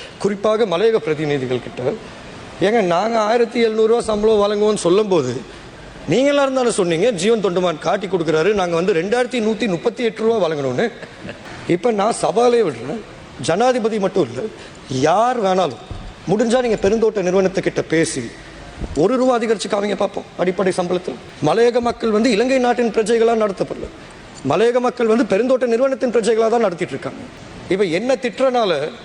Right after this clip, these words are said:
மலையக மக்கள் வாழ்க்கையில ஒரு பெரிய மாற்றம் கிடைக்க போறதில்லை. இந்த வரவு செலவு திட்டத்தை பொறுத்த வரைக்கும், இது ஒரு, இந்த அழகான ஒரு கண்கட்டி வித்தை.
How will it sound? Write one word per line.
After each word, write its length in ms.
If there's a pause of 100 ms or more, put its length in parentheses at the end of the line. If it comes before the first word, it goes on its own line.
(280)
மலையக 240
மக்கள் 320
வாழ்க்கையில 320
ஒரு 180
பெரிய 260
மாற்றம் 320
கிடைக்க 240
போறதில்லை. 380 (140)
இந்த 280
வரவு 260
செலவு 240
திட்டத்தை 440
பொறுத்த 260
வரைக்கும், 420 (560)
இது 80
ஒரு, 140
இந்த 540
அழகான 340
ஒரு 140
கண்கட்டி 380
வித்தை. 260